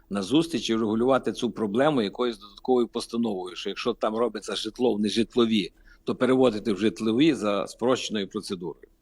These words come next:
Оце є така проблема, якою ми займаємося зараз. Нагальна.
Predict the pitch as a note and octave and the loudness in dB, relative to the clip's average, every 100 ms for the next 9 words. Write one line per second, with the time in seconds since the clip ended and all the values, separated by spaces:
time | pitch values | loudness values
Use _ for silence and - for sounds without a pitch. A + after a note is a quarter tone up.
0 | _ _ - - - - _ - G#2+ G2+ | _ _ -20 -20 -20 -20 _ -10 -6 -2
1 | G#2+ G#2+ G#2 G#2+ G2+ G#2+ A2+ G2 G2 A2 | 0 -2 -2 -4 -2 -2 -2 -2 -4 -4
2 | F#2+ F#2 F2 F#2 F#2 D#2+ D#2 - C3 D3 | -4 -4 -6 -6 -4 -6 -6 -8 -4 -2
3 | E3+ F#3+ - _ _ _ _ _ _ - | -4 -6 -10 _ _ _ _ _ _ -20
4 | - - - - - _ - C3 C#3 D#3 | -20 -20 -20 -20 -20 _ 0 2 4 4
5 | D#3 D3 D3 | 2 0 -4